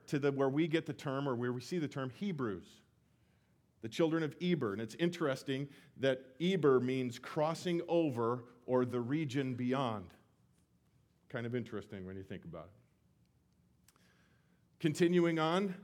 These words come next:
Table of Nations, the sons of Shem were Elam and Asher and Arphaxad and Lud and Aram. The sons of Aram were Uz and Hul and Gether and Mash. Arphaxad became the father of Shelah, and Shelah became the father of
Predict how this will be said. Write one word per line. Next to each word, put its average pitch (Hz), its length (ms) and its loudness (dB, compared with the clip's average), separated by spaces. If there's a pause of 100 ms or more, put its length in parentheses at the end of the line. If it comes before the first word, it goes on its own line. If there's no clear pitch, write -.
(140)
Table 156 320 0
of 143 120 2
Nations, 156 440 -2
the 135 100 -6
sons 156 400 -2
of 123 100 -6
Shem 185 520 -2 (300)
were 127 220 0
Elam 151 400 4
and 135 200 -2
Asher 139 440 0
and 139 80 0
Arphaxad 151 920 0
and 120 120 -4
Lud 139 360 2
and 131 240 -4
Aram. 135 420 0 (480)
The 139 60 -4
sons 165 320 0
of 139 220 2
Aram 165 400 2
were 131 260 2
Uz 151 340 0
and 127 120 -6
Hul 143 480 -2 (380)
and 123 200 -4
Gether 156 480 0
and 117 220 -4
Mash. 131 480 -4 (960)
Arphaxad 143 720 2
became 135 320 -2
the 117 80 -2
father 127 460 0
of 110 100 -2
Shelah, 139 540 -2
and 123 80 -4
Shelah 127 320 -2
became 123 300 -4
the 117 80 -2
father 120 440 0
of 117 240 -4